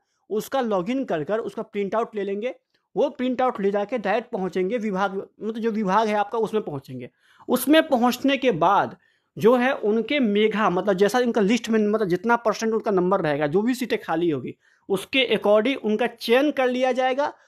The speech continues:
और उनको ईमेल के द्वारा इनका इन्फॉर्मेशन दे दिया जाएगा कि हाँ, कि आपको हो गया हुआ है। जाके पहले आपको वहाँ पर ऑफलाइन, समझो कि ऑफलाइन अप्लाई करना है आपको।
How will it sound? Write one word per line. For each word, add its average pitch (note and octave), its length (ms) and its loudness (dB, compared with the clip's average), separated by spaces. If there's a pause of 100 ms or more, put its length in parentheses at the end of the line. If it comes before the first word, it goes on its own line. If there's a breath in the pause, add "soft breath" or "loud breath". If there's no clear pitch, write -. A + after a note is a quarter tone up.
(140)
और C#4 120 4
उनको C#4 400 0
ईमेल C#4+ 440 0
के C#4+ 120 -4
द्वारा B3 240 0
इनका A#3 380 -4
इन्फॉर्मेशन A3+ 640 -2
दे F3+ 120 0
दिया E3+ 180 0
जाएगा C3+ 220 -6
कि F#3+ 100 -8
हाँ, F3+ 160 -4
कि F3+ 120 -10
आपको F3+ 280 -6
हो E3 160 -4
गया D3 160 -4
हुआ A#2+ 220 -10
है। A#2 80 -20 (380 loud breath)
जाके F#3 320 4
पहले A3 300 4
आपको A3 240 0
वहाँ F3 200 0
पर D#4 220 2 (280 loud breath)
ऑफलाइन, C4 480 4
समझो A#3 300 -6
कि C4+ 140 -10
ऑफलाइन A3 480 -4
अप्लाई F3+ 240 -4
करना C3+ 280 -8
है B2 100 -14
आपको। - 300 -20